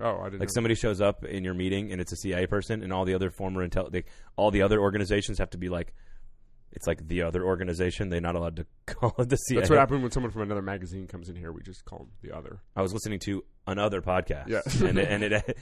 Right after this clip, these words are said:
Speaker 2: <laughs> and they actually were doing research. They were talking to former military,
Speaker 1: Okay.
Speaker 2: um, C I A operatives, and they're like, "Yeah, nobody was allowed to call us C I A." It was very strange. Anyway,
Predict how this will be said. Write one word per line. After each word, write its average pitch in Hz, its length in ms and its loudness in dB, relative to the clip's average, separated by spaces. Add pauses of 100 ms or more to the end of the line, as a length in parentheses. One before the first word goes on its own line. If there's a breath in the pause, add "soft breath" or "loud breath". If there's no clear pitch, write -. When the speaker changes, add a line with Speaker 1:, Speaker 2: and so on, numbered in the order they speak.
(100)
Speaker 2:
<laughs> - 160 -20
and 98 160 -2
they 98 80 4
actually 98 300 2
were 95 80 0
doing 90 200 0
research. 90 280 -4
They 95 60 2
were 92 60 0
talking 101 300 0
to 87 60 -6
former 87 240 -8
military, 87 500 -2 (120)
Speaker 1:
Okay. 110 220 -8
Speaker 2:
um, 82 480 -8 (560)
C 104 200 -4
I 87 160 0
A 95 40 0
operatives, 82 440 -6
and 85 80 -6
they're 82 100 -4
like, 82 120 -6
"Yeah, 95 80 2
nobody 90 240 0
was 90 120 -2
allowed 85 160 -4
to 87 80 -8
call 85 240 -4
us 80 120 -10
C 85 140 -8
I 78 60 -10
A." 80 140 -10
It 71 100 -12
was 87 100 -10
very 170 180 4
strange. 82 300 0
Anyway, 90 220 4